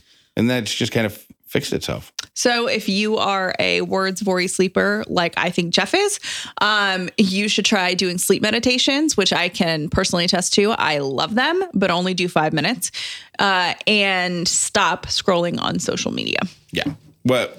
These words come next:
Speaker 1: which, um, I will tell you, this is not an exaggeration. The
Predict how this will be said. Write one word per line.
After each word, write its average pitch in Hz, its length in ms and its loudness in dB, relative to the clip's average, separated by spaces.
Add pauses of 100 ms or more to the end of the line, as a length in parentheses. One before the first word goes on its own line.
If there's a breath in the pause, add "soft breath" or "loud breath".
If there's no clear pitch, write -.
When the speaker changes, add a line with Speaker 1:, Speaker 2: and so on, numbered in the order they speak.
(120)
Speaker 1:
which, 113 420 0
um, 90 500 0 (1000 loud breath)
I 120 120 2
will 131 140 2
tell 139 280 2
you, 80 420 -4 (1160)
this 123 180 0
is 104 160 0
not 113 280 2
an 120 100 0
exaggeration. 101 1040 -2 (760 soft breath)
The 101 720 -2